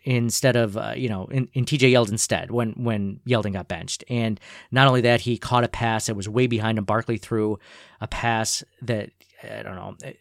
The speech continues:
it was a bad pass. And he turned around, caught it somehow, got on the ground, got up, got a few more yards. I thought lo-, that looked great. And after finally, like, three or four rushes, he got into the end zone at, like, f-, you know, first and goal, second and goal, third and goal, finally got in.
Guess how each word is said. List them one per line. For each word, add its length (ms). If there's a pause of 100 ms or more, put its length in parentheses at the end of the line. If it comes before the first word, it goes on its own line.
(100)
it 400
was 160
a 80
bad 240
pass. 320
And 320 (300)
he 160
turned 240
around, 480
caught 260
it 80
somehow, 480 (280)
got 120
on 60
the 60
ground, 280
got 300
up, 300
got 140
a 60
few 300
more 200
yards. 400
I 60
thought 220
lo-, 180 (100)
that 140
looked 160
great. 240 (260)
And 140
after 240
finally, 340
like, 140
three 200
or 60
four 220
rushes, 400
he 80
got 220
into 160
the 180
end 140
zone 200
at, 200
like, 260
f-, 200 (220)
you 80
know, 80
first 400
and 80
goal, 140
second 220
and 40
goal, 140
third 160
and 80
goal, 160
finally 340
got 200
in. 180